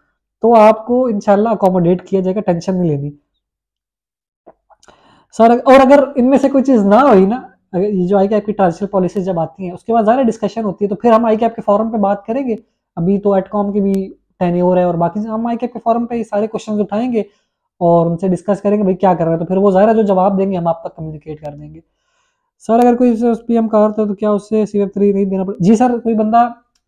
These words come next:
एसपीएम pass करता है तो उसको sustainability का paper नहीं देना पड़ेगा। Same question।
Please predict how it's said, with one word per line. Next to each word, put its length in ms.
एसपीएम 320
pass 280
करता 260
है 60
तो 100
उसको 200
sustainability 540
का 80
paper 200
नहीं 140
देना 200
पड़ेगा। 280
Same 300
question। 440